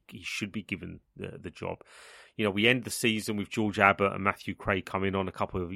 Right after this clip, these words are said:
young guys, a-, again, leaning towards the, the whole, "Look at me, I can play the kids,"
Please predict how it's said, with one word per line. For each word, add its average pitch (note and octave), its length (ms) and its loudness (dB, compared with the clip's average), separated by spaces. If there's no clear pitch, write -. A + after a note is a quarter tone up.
young F#2+ 320 4
guys, F#2 480 2
a-, - 180 -6
again, A#2+ 280 6
leaning B2 440 6
towards A2+ 520 -2
the, A2 380 -2
the A2 100 -2
whole, G#2 380 6
"Look A2 180 -6
at A2+ 80 -6
me, G#2 280 0
I G2 60 -4
can - 160 -10
play G2+ 160 0
the F#2+ 100 -4
kids," - 380 -8